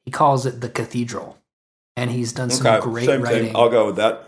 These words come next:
Speaker 1: He's done some great writing about how you're not allowed to step outside the cathedral. He does it at length. I think he's probably written a million words on this, and every single one of them is worth your time.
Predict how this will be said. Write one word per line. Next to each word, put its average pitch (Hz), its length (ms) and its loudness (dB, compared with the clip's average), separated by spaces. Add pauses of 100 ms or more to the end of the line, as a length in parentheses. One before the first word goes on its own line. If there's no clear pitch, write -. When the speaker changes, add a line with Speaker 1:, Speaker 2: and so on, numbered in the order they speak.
Speaker 1:
He's 131 80 -4
done 151 140 -2
some 139 200 -2
great 127 540 -2
writing 120 340 -2
about 110 360 -8
how 123 300 -4
you're 120 260 -6
not 123 320 0
allowed 120 400 -2
to 123 80 -8
step 120 320 -6
outside 117 400 -6
the 120 80 -12
cathedral. 120 680 -8 (460)
He 135 80 -6
does 127 220 0
it 120 160 -6 (220)
at 131 220 -2
length. 127 480 -4 (100)
I - 60 -20 (100)
think 113 220 -8
he's 120 240 -10
probably 123 460 -4
written 120 340 -6
a 107 60 -8
million 123 480 -4
words 120 260 -4
on 117 160 -8
this, 120 420 -6 (380)
and 120 220 -4
every 131 260 -2
single 127 320 -2
one 123 140 -2
of 127 80 -4
them 135 120 0
is 123 140 -4
worth 123 220 -2
your 117 80 -4
time. 131 420 -4